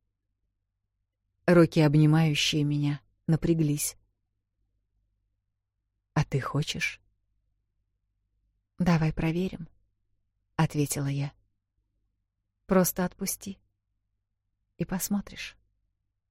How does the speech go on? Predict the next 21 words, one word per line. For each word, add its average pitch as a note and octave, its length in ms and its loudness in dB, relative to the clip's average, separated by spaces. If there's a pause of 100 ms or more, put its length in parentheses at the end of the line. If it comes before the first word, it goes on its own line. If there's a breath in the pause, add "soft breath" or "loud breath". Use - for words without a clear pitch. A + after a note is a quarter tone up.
(1400)
Кажется, F#3+ 500 2
он F3+ 140 4
прижал F3 440 0
меня E3 260 2
к - 60 -6
себе D#3 300 2
с - 80 -2
такой D#3 300 -2
силой, D#3+ 500 -2 (340)
что - 220 2
я F#3 160 6
рисковала E3 560 2
парой-тройкой F3 880 -2
ни D3+ 160 2
в - 60 -6
чём F#3+ 240 0
не E3 80 2
повинных D3+ 560 -2
рёбер, E3 400 -2 (380)
готовых F3 520 2
вот-вот D#3+ 480 2